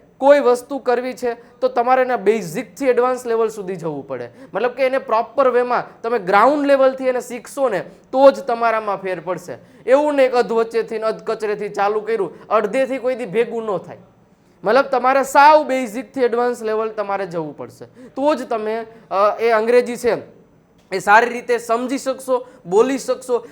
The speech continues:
અને જેટલું તમે બોલશો ને, ગઈકાલનો એક લેક્ચર હતો આપણો,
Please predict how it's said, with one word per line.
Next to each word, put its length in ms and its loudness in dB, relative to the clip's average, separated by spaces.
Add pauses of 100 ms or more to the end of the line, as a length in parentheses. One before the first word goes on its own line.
અને 140 -2
જેટલું 680 -4
તમે 300 -4
બોલશો 560 -2
ને, 160 -6 (280)
ગઈકાલનો 540 2
એક 140 -6
લેક્ચર 380 -6
હતો 180 -8
આપણો, 240 -10